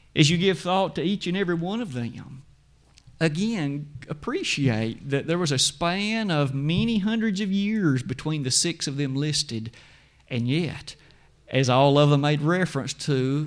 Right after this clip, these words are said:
they were gathered to their people. That isn't the only reference that seems so very clear to a grand reunion in the days beyond.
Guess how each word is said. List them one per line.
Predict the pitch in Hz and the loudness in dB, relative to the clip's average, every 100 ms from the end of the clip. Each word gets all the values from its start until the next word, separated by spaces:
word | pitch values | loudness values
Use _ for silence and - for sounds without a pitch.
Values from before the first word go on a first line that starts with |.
| 147 | -2
they | 139 | -4
were | 127 120 | -2 -4
gathered | 117 151 147 123 113 | -4 -4 -4 -4 -8
to | - | -8
their | 120 113 | -8 -6
people. | - 143 117 - 92 101 - - _ _ _ _ - - - - - - - - | -4 -4 -2 -2 -2 -4 -20 -20 _ _ _ _ -20 -20 -20 -20 -20 -20 -20 0
That | 147 196 | 6 6
isn't | 220 208 | 6 2
the | 185 | 0
only | 185 247 208 | 0 -2 0
reference | 156 202 202 147 135 - | 2 2 0 -2 -4 -4
that | 151 | -2
seems | - 190 180 | -2 -2 -2
so | 165 156 | -2 0
very | 160 147 | 2 0
clear | 147 196 226 208 156 | 0 0 2 4 2
to | 151 147 | 2 2
a | 143 | 2
grand | 127 165 175 143 | 2 0 0 0
reunion | 143 151 190 196 156 135 | 0 0 0 0 0 0
in | 139 | 0
the | 131 | -2
days | 131 147 151 | -2 -2 -2
beyond. | 123 127 135 151 143 110 104 117 | -2 0 0 -2 -4 -8 -10 -12